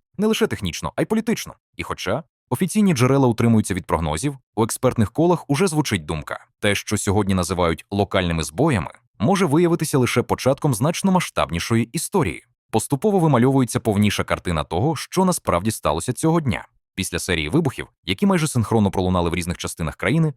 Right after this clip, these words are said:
експерти зафіксували незвичну поведінку систем автоматичного керування енергомережами.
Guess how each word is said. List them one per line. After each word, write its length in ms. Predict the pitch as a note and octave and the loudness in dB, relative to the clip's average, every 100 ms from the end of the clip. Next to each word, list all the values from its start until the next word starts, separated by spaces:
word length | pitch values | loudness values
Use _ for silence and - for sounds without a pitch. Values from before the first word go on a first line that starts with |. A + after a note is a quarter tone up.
| _ - | _ -10
експерти 460 | - - G3 F#3+ | -8 -4 -2 -2
зафіксували 540 | C#3 C3 - B2 B2+ G#2+ | -4 -4 -2 2 4 2
незвичну 460 | E2 D2+ F2+ B2 | 0 -4 -2 -2
поведінку 440 | C#3+ C#3+ E2+ E2+ F2 | 0 0 0 -2 -4
систем 340 | F2+ - E2 | -6 -4 -2
автоматичного 600 | D2+ E2 D2+ - F2 D2 | -2 -4 -4 -4 -4 -4
керування 480 | D#2+ D2 B2+ D3+ C3+ | -4 0 0 0 0
енергомережами. 720 | B2 C3+ C#3 E3+ F3+ F#2 C2 | 0 2 2 2 2 -2 -6